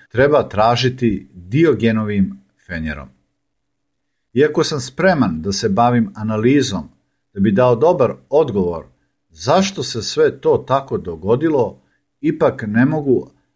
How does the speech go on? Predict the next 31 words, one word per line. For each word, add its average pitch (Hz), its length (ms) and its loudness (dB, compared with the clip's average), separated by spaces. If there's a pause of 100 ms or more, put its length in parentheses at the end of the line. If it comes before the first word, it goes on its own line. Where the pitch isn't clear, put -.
a 107 120 -4
da 110 140 2
ne 107 280 -2
ukažem 131 460 0
na 101 160 2
ovu 117 260 2
primjedbu 101 640 0
kao 104 460 0
konstataciju. 95 920 -4 (920)
U 95 120 -16
poslednje 196 460 4
vreme 139 360 2
često 147 420 0
govore 123 360 4
da 113 100 2
je 98 120 -2
čovjek 127 320 0
postao 113 380 0
ciničan. 92 580 -2 (600)
Koliki 196 340 2
je 190 100 2
to 127 420 2
greh? 95 360 0 (840)
U 104 300 -4 (100)
tu 220 200 2
reč 196 300 2
možemo 160 380 0
da 113 80 2
unesemo 117 540 0
različit 113 560 0
smisao. - 640 -2